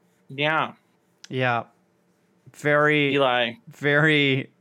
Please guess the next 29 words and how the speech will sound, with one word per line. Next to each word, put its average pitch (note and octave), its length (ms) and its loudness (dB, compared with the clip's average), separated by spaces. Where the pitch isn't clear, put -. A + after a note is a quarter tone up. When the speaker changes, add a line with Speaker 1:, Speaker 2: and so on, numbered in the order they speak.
Speaker 2:
interesting. B2+ 920 -2
She - 200 -6
gave F3 180 0
Speaker 1:
Yeah. E3+ 120 0
Speaker 2:
birth, F3 340 2
but D#3+ 100 0
it D3+ 60 2
was D3+ 220 -2
in D3+ 100 0
this, C#3 200 -4
like, C#3 260 -2
other B2 400 -4
realm, D3+ 640 -2
other C#3 260 -2
world C3+ 500 -2
or G#3 100 -2
something. A3+ 680 -6
Speaker 1:
That E3 460 -2
was G#3 220 2
confusing. A#2 580 -2
So C#3+ 140 0
she F#3 200 0
was A3+ 160 0
kidnapped C#3+ 800 -4
by G#2 720 2
that G#2+ 360 -6
guy. G2+ 340 0
His, A2+ 260 -10
his G#2+ 140 -14